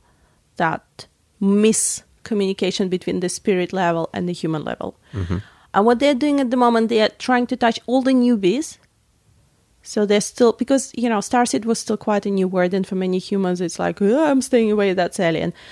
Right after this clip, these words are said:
Speaker 1: But now, because so much been, um, well, we, we spoke so much about it, you know, YouTube channeling videos, whatever, that more people are li-, like, "Mm, okay, let me listen a bit more, you know, let me see what's going on here." And I feel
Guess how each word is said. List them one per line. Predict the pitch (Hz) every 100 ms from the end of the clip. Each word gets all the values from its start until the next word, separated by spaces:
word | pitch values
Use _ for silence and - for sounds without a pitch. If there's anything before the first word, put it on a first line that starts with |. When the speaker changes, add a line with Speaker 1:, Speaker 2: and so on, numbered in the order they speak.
| - -
Speaker 1:
But | - 214
now, | 240 262
because | 247 269 247
so | 285 277
much | 277 240 - -
been, | 233 208 - -
um, | 202 190 196 180 _ _ - _ - - _ -
well, | 196 185
we, | 190
we | 214
spoke | 233 - 269 254
so | - 247
much | 220 220 -
about | 175 160 156
it, | 160 -
you | 180
know, | 165
YouTube | 165 190 - 165 - - _
channeling | - 185 175 170 160
videos, | 160 156 147
whatever, | 156 165 165 156 156 - - - -
that | 208
more | 247 247
people | 240 226 214
are | 208 202 - _
li-, | 202 208
like, | 214 202 196 - - -
"Mm, | 320 330 -
okay, | 269 - 190 170 -
let | 233
me | 247
listen | 247 226 240
a | 220
bit | 208 -
more, | 196 180 170 170
you | 185
know, | 208 196
let | 220 254
me | 254
see | 233 -
what's | 214 190
going | 196 196
on | 202 190
here." | 190 185 175 160 - _ _ _ _ - _ _ -
And | 220
I | 233
feel | - 277 269 262